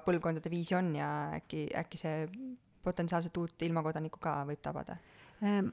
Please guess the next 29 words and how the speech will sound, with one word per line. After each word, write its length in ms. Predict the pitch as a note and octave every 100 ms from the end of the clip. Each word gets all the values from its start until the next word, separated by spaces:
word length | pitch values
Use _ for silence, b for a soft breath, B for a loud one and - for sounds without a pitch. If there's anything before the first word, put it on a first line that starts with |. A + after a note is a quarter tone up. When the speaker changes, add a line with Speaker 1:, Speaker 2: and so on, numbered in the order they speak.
| - -
Speaker 2:
ma 140 | A3
ei 140 | C4 B3+
julgeks 480 | D4 D#4 - D3+ -
isegi 280 | G3 E3 F3
siin 200 | A3 G3
praegu 300 | - F3+ - E3
jah 220 | G3+ -
või 140 | D#3+ F3
ei 60 | F#3
selles 260 | - D#3+ D#3
mõttes 240 | D#3+ - D3
vastata, 560 | F#3 F#3+ - F3 -
et 140 | D3+ -
jällegi 380 | F3+ D#3+ D3+ D3+ D3 -
siin 160 | G3
peab 160 | F3+ E3
minema 240 | F#3 F3+ D#3
väga 240 | F3 F3+ D#3
konkreetseks, 760 | D#3 D3+ E3+ D#3+ - D3+ - F3
mis 220 | G3 G3+ F#3+
haigusest 480 | F#3 F3 E3 D#3
me 80 | E3+
räägime, 460 | E3 E3 D#3+ D#3 D#3+ D#3+ D#3
mis 480 | D#3 E3 F3+ F#3+
siin 140 | - D#3+
taga 220 | E3+ E3+ E3
on, 80 | E3+ - B B B
et, 420 | D#3 D#3 - -
äh, 460 | E3 D#3+ D#3 D#3